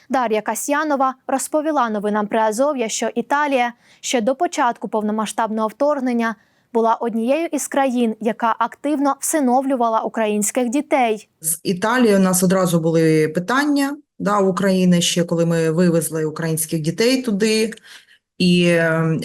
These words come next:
Speaker 2: ці питання були пов'язані з тим, що маленьких дітей, е, нам одразу пропонували влаштувати в сім'ї. В принципі, вони дуже непогано до них ставляться і дуже зацікавлені були, щоб ці діти дійсно були в сім'ях.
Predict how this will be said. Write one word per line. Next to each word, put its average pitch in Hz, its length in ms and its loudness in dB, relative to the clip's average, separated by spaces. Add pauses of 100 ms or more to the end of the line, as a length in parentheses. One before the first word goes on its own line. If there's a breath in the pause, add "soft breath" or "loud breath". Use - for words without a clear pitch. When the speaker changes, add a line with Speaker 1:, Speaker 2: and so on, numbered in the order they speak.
(160)
Speaker 2:
ці 214 120 0
питання 190 360 2
були 175 160 2
пов'язані 175 540 -2
з - 160 -6
тим, 185 300 0
що 160 680 -2 (680)
маленьких 180 640 0
дітей, 165 680 0
е, 143 440 0 (760)
нам 175 200 0
одразу 170 300 0
пропонували 160 640 -2
влаштувати 151 640 -4
в 139 60 -6
сім'ї. 254 680 2
В - 60 -20
принципі, 202 420 2
вони 180 280 4
дуже 170 240 0
непогано 156 460 -2
до 151 100 -6
них 147 180 -4
ставляться 220 580 0
і 170 60 2
дуже 156 220 -2
зацікавлені 170 920 0
були, 170 280 0
щоб - 180 -6
ці - 160 -2
діти 165 260 -2
дійсно 160 320 -2
були 151 200 0
в 160 60 -6
сім'ях. - 600 -6